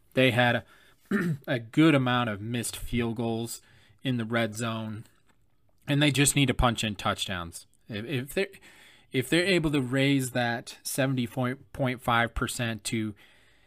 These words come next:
even eighty percent, and I think that's being generous, that, that's gonna give them another one or two wins, in, in my opinion. I think this team has an opportunity to make a pretty good jump,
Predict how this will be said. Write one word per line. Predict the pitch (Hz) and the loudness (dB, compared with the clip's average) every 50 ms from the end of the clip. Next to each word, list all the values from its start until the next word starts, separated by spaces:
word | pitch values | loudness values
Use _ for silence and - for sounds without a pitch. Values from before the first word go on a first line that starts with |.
| _ _ _ _ - | _ _ _ _ -8
even | 160 170 175 131 127 107 - - - | -4 -4 -2 -2 -4 -6 -10 -12 -8
eighty | - 143 139 131 131 117 | -4 -2 -2 -2 -2 -2
percent, | 104 - - 113 - - 107 104 101 107 | -4 -4 -4 -4 -4 -4 -6 -6 -6 -6
and | 117 | -6
I | 120 117 | -6 -6
think | 107 - 131 113 - | -4 -6 -8 -6 -4
that's | 117 120 117 - | -4 -6 -6 -6
being | - - 107 104 101 101 | -8 -8 -8 -8 -8 -8
generous, | - 107 101 104 101 95 98 95 - - - - _ - | -8 -6 -6 -6 -6 -8 -10 -10 -10 -10 -12 -12 _ -8
that, | - 123 120 127 | -8 -8 -6 -4
that's | 127 120 113 110 - - | -2 -2 -2 -2 -2 -6
gonna | - 120 110 | -6 -6 -6
give | 104 113 110 | -4 -6 -6
them | 107 110 107 | -6 -6 -8
another | 107 107 107 107 107 104 | -6 -6 -6 -6 -6 -8
one | 104 107 107 107 101 | -8 -6 -6 -4 -4
or | 98 95 | -6 -8
two | - - 113 104 | -6 -6 -6 -6
wins, | 98 101 98 101 98 95 95 95 - - - - | -6 -6 -6 -6 -6 -6 -8 -8 -8 -8 -10 -10
in, | 170 | -10
in | 120 113 127 139 123 110 107 | -8 -8 -8 -8 -10 -8 -8
my | 101 98 98 98 | -6 -6 -6 -6
opinion. | 101 95 - - 107 101 98 101 98 101 135 | -6 -8 -8 -10 -10 -8 -8 -10 -10 -12 -10
I | - 123 117 | -8 -8 -6
think | - - 131 117 | -6 -6 -8 -6
this | - 120 107 - | -6 -6 -6 -6
team | - - 127 113 113 113 101 - _ - - - - _ _ _ _ _ _ _ _ _ _ | -8 -8 -10 -10 -10 -10 -12 -16 _ -20 -20 -20 -20 _ _ _ _ _ _ _ _ _ _
has | - - 131 120 | -4 -4 -2 0
an | 120 | 2
opportunity | 127 117 110 - 113 - 113 117 117 117 113 110 | 0 0 0 -2 -4 -4 -4 -4 -4 -4 -4 -4
to | 110 | -4
make | 110 110 107 - | -4 -4 -4 -2
a | 101 | 0
pretty | - - - 135 127 117 110 | 0 0 2 2 0 0 0
good | 110 110 107 98 98 | -2 -2 -4 -4 -8
jump, | 95 - 107 101 101 101 101 | -8 -6 -6 -6 -6 -6 -10